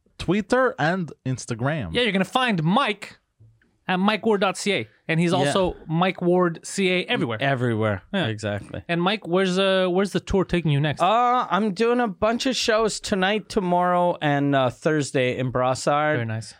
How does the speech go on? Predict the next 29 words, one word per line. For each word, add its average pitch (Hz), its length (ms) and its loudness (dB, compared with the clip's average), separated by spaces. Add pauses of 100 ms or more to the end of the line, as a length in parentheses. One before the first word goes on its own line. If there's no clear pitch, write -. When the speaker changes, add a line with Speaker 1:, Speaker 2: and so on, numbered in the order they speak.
(140)
Speaker 3:
Uh, 127 640 2
and 135 260 2
then, 147 280 2
uh, 135 440 2
I 139 80 -2
don't, 185 140 0
I'm 165 220 0
going 175 220 2
all 147 200 2
over 139 180 0
the 110 120 -4
place. 95 340 -8
So 139 180 0
go 135 220 0
to 175 60 0
mike 160 260 -2
ward 170 180 0
dot 160 220 0
C 170 180 0
A. 165 60 2
It's 143 160 -4
all 175 200 2
French 165 400 -4
shows 170 300 -2
for - 160 -4
now. 143 480 0 (360)
I'm 139 180 0
gonna 156 380 2
start 147 540 -2